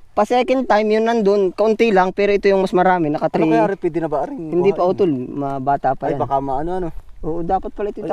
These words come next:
Speaker 2: ayos pala yung
Speaker 1: tatabunan.
Speaker 2: ganyan, ano?
Speaker 1: Ah,
Speaker 2: Siguro
Speaker 1: katawa,
Speaker 2: po,
Speaker 1: oh.
Speaker 2: mga kalaya, sa mga susunod na episode ay ako'y magre-research po para sa inyo.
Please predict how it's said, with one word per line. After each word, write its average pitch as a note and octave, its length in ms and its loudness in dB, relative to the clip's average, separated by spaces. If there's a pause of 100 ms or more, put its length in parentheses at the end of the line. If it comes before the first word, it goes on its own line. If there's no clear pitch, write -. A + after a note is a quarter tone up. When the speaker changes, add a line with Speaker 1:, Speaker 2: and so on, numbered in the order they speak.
Speaker 2:
ayos F#3+ 160 -2
pala F3+ 240 -2
yung F3 80 -4
Speaker 1:
tatabunan. - 20 -
Speaker 2:
ganyan, F3 300 -4
ano? E3 160 -4 (320)
Speaker 1:
Ah, D3+ 100 -6
Speaker 2:
Siguro G3 300 2
Speaker 1:
katawa, G#3+ 100 2
Speaker 2:
po, G3+ 80 0
Speaker 1:
oh. G3 80 2
Speaker 2:
mga F#3+ 200 0
kalaya, F3 260 -2
sa E3+ 120 -10
mga E3 200 -8
susunod D#3+ 400 -12
na D#3 160 -6 (100)
episode C3+ 540 -8
ay B2+ 100 -10
ako'y C#3 380 -8
magre-research C#3+ 760 -8
po D3 220 -14
para B2+ 240 -12
sa - 80 -12
inyo. B2+ 320 -10